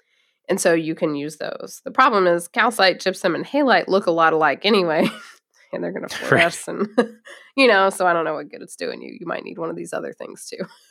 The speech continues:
Speaker 2: And if you're out prospecting for uranium, say out in Colorado or something,
Speaker 1: Mm.
Speaker 2: uh,
Speaker 1: Mm-hmm.
Speaker 2: uranium minerals also, also fluoresce.
Speaker 1: Yeah,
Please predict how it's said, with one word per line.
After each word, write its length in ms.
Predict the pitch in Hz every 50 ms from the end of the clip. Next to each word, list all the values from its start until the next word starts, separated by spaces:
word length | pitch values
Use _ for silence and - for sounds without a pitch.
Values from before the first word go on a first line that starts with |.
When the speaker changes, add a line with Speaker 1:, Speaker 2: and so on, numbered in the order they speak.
| _ _ _ _ _ _ _ _ _ _ _ - - -
Speaker 2:
And 320 | - 185 180 151 151 156 - -
if 240 | 120 - - -
you're 120 | 120 113 107
out 220 | 110 110 113 -
prospecting 800 | - - 113 107 - - 113 101 - - - 104 98 98 95 92 90
for 240 | - - 113 104 95
uranium, 600 | 90 87 85 87 92 113 113 95 80 80 92 104
say 200 | - - - 76
out 140 | 80 80 -
in 40 | -
Colorado 440 | - - 85 78 78 80 82 85 85
or 80 | 85 82
something, 460 | - - 101 95 - 123 127 131 - _ _ - - -
Speaker 1:
Mm. 200 | 392 285 247 196
Speaker 2:
uh, 320 | 131 123 123 123 123 123 127
Speaker 1:
Mm-hmm. 80 | - 127
Speaker 2:
uranium 320 | 113 110 110 104 104 95
minerals 340 | 90 87 87 87 87 90 -
also, 360 | 98 101 104 - - - - - _
also 260 | - 98 90 - - -
fluoresce. 540 | - - - - - - - - - - - _ -
Speaker 1:
Yeah, 260 | 185 196 196 190 156